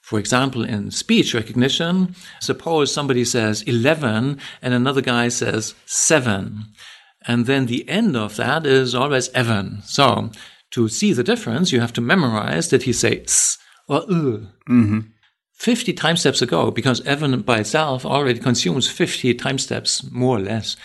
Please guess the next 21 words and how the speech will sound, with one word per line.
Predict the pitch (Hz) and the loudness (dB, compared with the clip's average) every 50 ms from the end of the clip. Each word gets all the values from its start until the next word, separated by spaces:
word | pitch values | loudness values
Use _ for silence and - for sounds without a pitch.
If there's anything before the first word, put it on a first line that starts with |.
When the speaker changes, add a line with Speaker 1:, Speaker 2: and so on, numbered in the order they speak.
| - - - - _ _ | -20 -20 -20 -20 _ _
Speaker 1:
because | - 110 117 110 104 110 | -4 0 0 0 0 0
roughly | 113 113 131 131 - 127 - | 0 -2 -2 0 0 -2 0
every | 135 143 127 127 131 120 | 0 -2 0 2 0 0
ti-, | 120 - - 202 - _ _ _ _ - - | 0 -2 -6 -6 -8 _ _ _ _ -6 -4
ten | 160 147 135 147 | -2 -2 0 0
milliseconds, | 170 165 135 - - 110 - - 135 135 143 131 131 | 2 0 0 0 -4 -8 -2 -2 -2 0 0 0 0
a | 123 | 0
new | 113 113 117 139 139 135 | 0 2 2 2 2 2
input | 143 160 - - 131 113 | 2 0 0 -2 -2 -2
vector | 101 117 110 - - 117 | 0 -4 -4 0 -2 -2
is | 107 - - | -2 -2 -2
coming | 131 131 127 | 0 0 0
from | - 120 110 107 | 0 0 0 0
the | 107 107 | 2 0
microphone. | 120 123 - 127 113 - 127 123 123 123 127 127 123 - _ _ | -2 0 0 -2 -2 -2 -4 -4 -4 -4 -6 -8 -10 -12 _ _
Speaker 2:
Mm-hmm. | - 107 101 98 107 113 - - _ _ _ | -4 -4 -2 -2 -4 -6 -10 -16 _ _ _
Speaker 1:
So | - 226 | -2 0
you | 233 208 | 2 2
have | 185 196 196 - | 2 2 -2 -2
to | - 165 | 0 0
look | - 170 208 - | 0 0 -2 -4